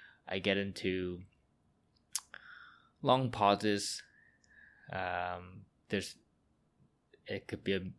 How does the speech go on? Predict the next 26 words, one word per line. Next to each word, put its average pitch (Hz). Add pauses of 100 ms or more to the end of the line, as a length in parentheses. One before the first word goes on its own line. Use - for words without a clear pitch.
(120)
a 98
mix 98
of 101
me 95
actually 92
thinking 196 (560)
and 135
a 117
mix 107
of 98
me 101
kind 101
of 95 (600)
being 107
afraid 101
to 101
actually 98
admit 101
something 104 (520)
publicly 104
that 95
maybe 151
I 196
don't 143
know 101 (100)
this. -